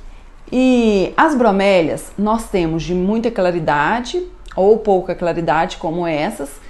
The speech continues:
que eu citei, e tem as de sol pleno. E as de sol pleno geralmente não tem essa color, isso aqui é uma modificação da cor da folha. Não tem,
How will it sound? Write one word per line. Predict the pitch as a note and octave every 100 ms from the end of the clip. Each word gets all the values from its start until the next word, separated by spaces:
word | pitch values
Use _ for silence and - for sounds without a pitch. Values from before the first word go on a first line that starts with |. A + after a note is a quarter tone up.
| -
que | -
eu | E3+
citei, | F#3+ F3+ F3 F#3 C#4 - - -
e | D4+
tem | D#4 C4 C#4 C#4
as | - B3
de | B3
sol | - C#4 C#4+ C#4+
pleno. | C4+ C#4+ B3+ F3+ C#3+ - - - - - - - - -
E | A#3+ B3 A#3+ A3 G#3 F3+ - - -
as | E4+ A4
de | F4+
sol | B3+ F#3
pleno | - G#3 B3 A3 G3+
geralmente | G3 D#4 F4 C4 A3 A#3+ B3+ B3
não | B3 D#4 F#4
tem | - B3+ C4+ B3 F#3+ - -
essa | G#3+ B3 C4
color, | - B3+ B3 A#3 A3 F3 E3+
isso | G3+
aqui | A#3
é | C#4
uma | D4+
modificação | D#4 F4 - B3+ A3+ G#3+ A3 G#3
da | A#3 C4
cor | - G3+ G#3+
da | G#3 -
folha. | - E3+ C#3+ - - - -
Não | D4+ F#4
tem, | - B3 B3+ A#3